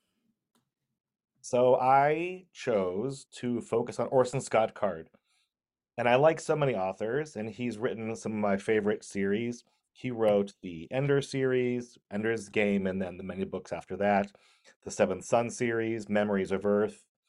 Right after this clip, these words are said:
and the not as well-known Stone Tables, which is his adaptation of the Exodus story that focuses on Moses and Aaron. I love how Card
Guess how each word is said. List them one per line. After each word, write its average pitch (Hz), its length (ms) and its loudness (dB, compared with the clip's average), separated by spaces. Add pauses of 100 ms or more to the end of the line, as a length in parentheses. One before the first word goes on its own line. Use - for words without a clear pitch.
(460)
and 101 580 2
the 95 360 -6
not 117 340 2
as 110 140 0
well-known 104 540 2
Stone 101 340 -2
Tables, 123 480 0
which 113 220 -10
is 104 140 -6
his 165 280 0
adaptation 101 840 -2 (1040)
of 104 140 4
the 104 140 -4
Exodus 101 360 -4
story 160 360 4
that 82 200 -8
focuses 110 440 -4
on 98 280 -2
Moses 98 380 -2
and 185 140 -10
Aaron. 147 360 -10 (540)
I 107 120 2
love 123 300 6
how 120 200 4
Card 117 640 2